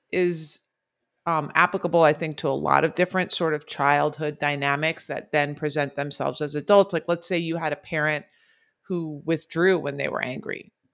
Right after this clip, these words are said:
and didn't speak to you when they were angry instead of yelling. Then you're gonna have, like, this strong physiological reaction to someone who withdraws when they're angry. So this is just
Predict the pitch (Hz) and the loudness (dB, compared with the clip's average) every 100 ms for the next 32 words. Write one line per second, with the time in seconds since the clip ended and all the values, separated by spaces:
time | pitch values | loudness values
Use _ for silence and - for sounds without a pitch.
0 | _ - 165 151 202 202 - 156 143 - | _ -8 -2 4 4 4 0 -4 -8 -6
1 | 135 95 139 95 - 98 110 107 - - | -4 -4 -4 -4 -2 -4 -4 -6 -6 -4
2 | - 139 - 71 67 55 - _ _ _ | -4 -2 0 0 0 -6 -10 _ _ _
3 | _ _ _ - - 165 160 151 151 147 | _ _ _ -20 0 2 4 4 4 2
4 | 139 143 143 139 147 151 - 160 143 147 | 6 6 6 0 -2 -6 -4 -2 -2 -4
5 | - 151 147 139 139 139 147 - 143 147 | -4 -2 0 0 0 -2 -4 -4 -2 2
6 | 139 147 - 147 160 - 147 139 139 147 | 2 0 -4 -4 -4 -4 -4 -2 -2 -4
7 | 135 143 180 208 214 - 135 - - - | -2 0 6 10 10 6 -6 -8 -8 -10
8 | - - - _ _ - - - 170 160 | -12 -14 -16 _ _ -20 -8 2 6 8
9 | 233 196 175 - 127 - | 8 6 2 4 2 2